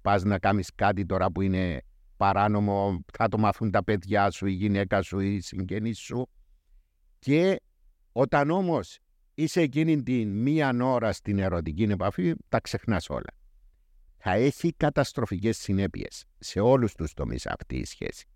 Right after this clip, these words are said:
Ναι, και βλέπουμε ζευγάρια, ακόμη να πω και παρακάτω, τα οποία έχουν χωρίσει, αλλά επειδή ήταν βρίσκαν τόσο καλά στο σεξ, ναι, θα συναντηθούν μια φορά κάθε τόσο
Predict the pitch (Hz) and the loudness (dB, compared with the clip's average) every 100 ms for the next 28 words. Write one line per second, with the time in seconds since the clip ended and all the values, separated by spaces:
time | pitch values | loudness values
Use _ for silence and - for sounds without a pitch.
0 | _ _ _ _ _ - 101 110 143 196 | _ _ _ _ _ -6 -2 2 2 2
1 | - _ _ - 90 98 117 127 156 160 | -2 _ _ -10 -8 0 2 2 2 2
2 | 135 78 - _ 82 90 101 85 113 127 | 0 -2 -10 _ -10 -4 -4 -2 0 0
3 | 139 151 104 123 143 131 147 147 139 170 | 2 0 2 0 0 0 -2 -2 0 2
4 | 120 64 - _ 90 90 139 151 - 185 | 0 -4 -12 _ -8 -2 2 2 2 -2
5 | - 131 107 101 113 - 131 175 - _ | -2 -2 0 0 -4 -4 -4 -4 -8 _
6 | _ _ _ _ - 113 143 165 165 185 | _ _ _ _ -2 2 2 4 2 2
7 | 165 156 139 135 156 - - 139 101 80 | 2 2 2 0 0 -2 0 0 0 -4
8 | 139 156 202 190 123 92 85 - 76 - | -2 0 -2 0 0 0 -6 -6 -6 0
9 | 175 - - _ _ _ - 143 180 165 | -2 -2 -20 _ _ _ -2 0 0 -2
10 | 139 131 117 95 - 143 131 131 - 113 | 0 0 0 0 -2 0 0 -2 -2 -2
11 | 113 98 92 78 135 147 | -2 -2 -4 -2 -2 0